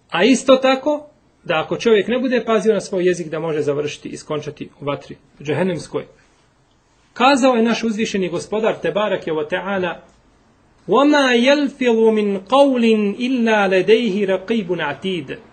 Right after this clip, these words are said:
I čovjek neće ni jednu jedinu riječ ispustiti iz svojih usta,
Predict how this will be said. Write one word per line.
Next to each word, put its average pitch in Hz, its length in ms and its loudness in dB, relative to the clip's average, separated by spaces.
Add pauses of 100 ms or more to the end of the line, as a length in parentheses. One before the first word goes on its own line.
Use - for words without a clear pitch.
(800)
I 202 120 -2
čovjek 302 480 4
neće 285 500 2
ni 254 120 2
jednu 277 300 4
jedinu 262 580 6
riječ 233 360 4
ispustiti 220 680 -4
iz 185 80 -4
svojih 233 340 0
usta, 269 560 0